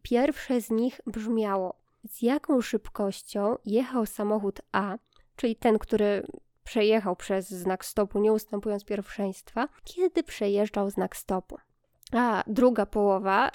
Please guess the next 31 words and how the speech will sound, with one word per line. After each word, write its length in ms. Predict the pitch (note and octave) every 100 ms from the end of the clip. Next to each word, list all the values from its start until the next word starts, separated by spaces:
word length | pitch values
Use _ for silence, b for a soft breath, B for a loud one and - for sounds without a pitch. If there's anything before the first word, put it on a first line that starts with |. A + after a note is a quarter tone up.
| B B
badanych 560 | A3 G#3 G#3+ C#4 D#4 -
otrzymała 720 | A3+ - A#3+ B3 B3 A3+ A3+
ten 240 | - D4 D#4+
sam 220 | D4+ D4
formularz, 640 | D4+ D4+ D4 D4 C#4+ - -
ale 420 | B3 B3 B3 B3+ B B B
z 100 | A3+
zmienionym 460 | G#3+ A#3+ A#3+ B3
pierwszym 400 | A#3 A#3 - A#3+
pytaniem. 480 | A3 - A3 G3+ - - _ _ -
Brzmiało 480 | A3 A#3+ A#3+ A#3+
ono: 500 | - A3+ A3 A3 G#3+ A3 _ _ _ A3
"Z 140 | - A3+
jaką 380 | A#3+ - -
prędkością 800 | - G#3+ G#3 - B3+ D4 - - G#3
jechał 460 | G3+ B3+ - A3
samochód, 800 | G#3+ - G3+ G3 F#3 - D4+ - - -
kiedy 500 | - E4+ E4 D#4+ D4
skręcał 540 | - G#3+ A3 A3+ G#3
w 120 | -
prawo?" 420 | - G#3+ G3+ -
W 80 | G3
ogóle 260 | G#3+ G3 G3
nie 120 | G#3
było 200 | G3+ G3+
nic 220 | G#3 G#3+
powiedziane 360 | - G3+ G3 F#3+
o 60 |
znaku 300 | G3 G3 -
stopu. 380 | G3 - F3+ - -
Później, 920 | - A3 C#4+ C4+ G3 G3 G3 A3+ E4